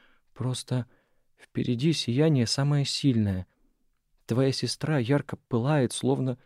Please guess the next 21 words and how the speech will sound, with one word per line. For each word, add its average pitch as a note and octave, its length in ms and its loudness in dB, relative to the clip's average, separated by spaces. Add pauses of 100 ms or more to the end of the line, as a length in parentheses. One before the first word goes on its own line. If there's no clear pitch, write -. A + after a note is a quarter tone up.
(440)
зарождающаяся C3+ 1200 2
сверхновая C#3 680 2
звезда. C3 580 2 (1040)
И B2 80 -4
еще B2 300 0
я C#3+ 160 6
это C#3 160 0
слышу, C3+ 720 0 (460)
как - 240 -4 (160)
пение C#3 440 2
ангелов». A2 680 -4 (460)
«Так, - 360 2 (460)
миссис E3 500 4
Лангуста», A#2+ 640 2 (460)
сказала G#2+ 380 0
Мия, B2+ 260 2
вставая A2 340 0
между G#2+ 300 0
Марси A2+ 420 2
и A#2+ 100 -4
Несси. G#2 420 -2